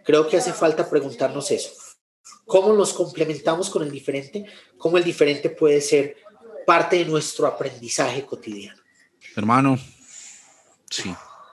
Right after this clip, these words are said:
Speaker 2: <laughs> Estoy de acuerdo. Suscribo, suscribo. Y, y, y mi-, mira, mira lo lindo de eso. O sea, si vos y yo nos ponemos a hablar de cosas teológicas heavy, pues, o sea,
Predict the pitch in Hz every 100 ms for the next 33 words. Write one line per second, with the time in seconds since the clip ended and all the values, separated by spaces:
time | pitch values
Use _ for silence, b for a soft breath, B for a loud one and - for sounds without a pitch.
0 | _ - - - - 175 - - 139 -
1 | - - - - 110 110 110 110 - -
2 | 131 - - 180 - - B B 151 170
3 | - 190 185 139 104 135 127 143 139 101
4 | B B B 120 156 - - 147 147 139
5 | 151 147 151 165 147 147 156 180 185 180
6 | 143 123 113 104 92 131 123 131 147 160
7 | 160 156 156 135 120 139 135 120 107 107
8 | - _ _ _ _ _ _ - - 120
9 | - 117 123 - 117 95 107 107 110 -
10 | - - _ _ - 95 95 95 95 113
11 | 90 92 80 85